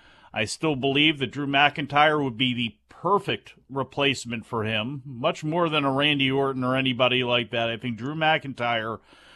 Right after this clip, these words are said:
replacing Damian Priest in that unit would be, uh, to me, the way to do it. And then you have Damian Priest going up against Seth Rollins. Maybe if Seth Rollins is screwed over by Shinsuke Nakamura or somebody like that,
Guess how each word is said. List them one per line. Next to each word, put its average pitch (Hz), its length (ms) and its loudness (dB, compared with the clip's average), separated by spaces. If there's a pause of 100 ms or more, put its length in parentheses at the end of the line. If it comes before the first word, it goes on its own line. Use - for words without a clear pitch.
(140)
replacing 147 840 -4
Damian 147 440 2
Priest 147 400 -6
in 131 140 -2
that 135 200 0
unit 135 360 -2
would 117 180 -6
be, 104 280 -4 (760)
uh, 131 180 -10 (300)
to - 120 -10
me, 160 220 2
the 156 120 0
way 147 200 2
to 143 120 2
do 143 260 0
it. 143 100 2 (500)
And 139 200 -2
then 156 180 2
you 151 160 2
have 139 460 4 (260)
Damian 147 420 0
Priest 160 540 -4 (580)
going 143 280 2
up 147 140 4
against 143 300 -2
Seth 160 240 2
Rollins. 147 460 2
Maybe 147 340 2
if - 120 -4
Seth 151 240 0
Rollins 156 320 2
is 151 140 -6
screwed 165 260 -2
over 156 220 2
by 151 300 4
Shinsuke 165 520 -4
Nakamura 156 600 2
or - 20 0
somebody 170 400 0
like 165 260 2
that, 180 320 2